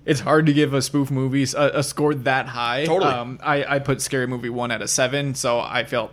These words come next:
Speaker 1: obligated to put it higher at an eight.
Speaker 2: And to me, a nine means this is a great movie.
Speaker 1: Yeah.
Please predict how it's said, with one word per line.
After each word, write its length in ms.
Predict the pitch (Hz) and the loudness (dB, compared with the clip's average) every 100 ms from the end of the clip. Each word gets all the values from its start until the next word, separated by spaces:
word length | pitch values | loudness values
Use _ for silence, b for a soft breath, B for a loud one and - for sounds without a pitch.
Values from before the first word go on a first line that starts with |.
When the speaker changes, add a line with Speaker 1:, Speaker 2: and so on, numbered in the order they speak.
| - | -8
Speaker 1:
obligated 500 | 127 127 139 123 120 120 | -2 -2 -2 -4 -4 -6
to 60 | |
put 140 | 117 104 | -8 -8
it 60 | |
higher 280 | 131 113 104 | -6 -6 -6
at 140 | 95 - | -8 -12
an 100 | - | -16
eight. 180 | - - _ b b - | -16 -20 _ b b -6
Speaker 2:
And 360 | 113 110 110 | -4 -4 -6
to 100 | - | -6
me, 380 | 131 160 175 - - | -2 -2 -2 -8 -8
a 80 | 123 | -4
nine 360 | 123 127 139 135 | 0 2 2 0
means 240 | 131 117 | -2 -4
this 180 | 113 - | -6 -6
is 80 | 110 | -6
a 100 | 110 | -6
great 380 | 113 101 98 - | -4 -6 -6 -8
movie. 340 | 85 71 - | -14 -14 -16
Speaker 1:
Yeah. 80 | - | -16